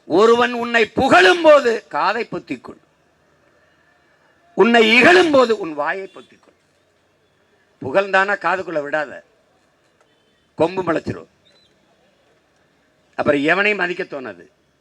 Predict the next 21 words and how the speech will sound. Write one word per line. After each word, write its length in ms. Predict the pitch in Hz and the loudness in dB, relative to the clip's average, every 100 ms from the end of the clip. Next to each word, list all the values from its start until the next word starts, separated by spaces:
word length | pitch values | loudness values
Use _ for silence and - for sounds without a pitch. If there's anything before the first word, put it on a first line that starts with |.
| _ _ _ | _ _ _
"நீ 120 | 117 | -10
எல்லாம் 220 | 123 135 | -6 -6
எப்படா 120 | 127 147 | -6 -10
அந்த 200 | 131 117 | -8 -10
கட்சிக்கு? 480 | 117 120 113 170 _ _ _ _ - | -10 -14 -16 -18 _ _ _ _ -10
ஆ? 320 | 120 156 214 _ _ _ _ _ _ | -6 -4 -4 _ _ _ _ _ _
நான் 120 | 127 | -8
யார் 260 | 127 147 151 | -2 -2 -2
தெரியுமா? 440 | 139 127 156 156 _ _ _ _ _ _ _ - _ - | -8 -8 -8 -10 _ _ _ _ _ _ _ -20 _ -12
நான் 200 | 127 123 | -10 -6
மேடையில் 420 | 143 170 160 156 | -4 -2 -2 -4
ஏறினா 180 | 160 170 | -6 -6
எவ்வளவு 260 | 147 175 | -8 -10
கைதட்டு 280 | 147 151 165 | -8 -8 -8
வந்தா, 200 | 151 151 | -8 -6
என் 160 | 165 127 | -6 -2
பேச்சுக்கு 400 | 160 190 165 151 | -2 -2 -4 -2
எவ்வளவு 260 | 156 160 | -2 -2
லைக் 260 | 143 160 151 | 0 -2 -2
இருக்கு 200 | 143 135 | -10 -8
தெரியுமா?" 380 | 139 135 170 | -10 -8 -10